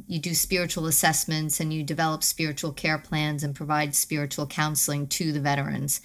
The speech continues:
What have you seen over the course of your career with your efforts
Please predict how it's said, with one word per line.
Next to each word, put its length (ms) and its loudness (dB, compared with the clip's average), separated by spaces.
What 140 4
have 80 0
you 140 4
seen 400 4
over 180 -2
the 80 -2
course 320 0
of 80 -2
your 140 -2
career 640 -2
with 320 2
your 240 2
efforts 560 -4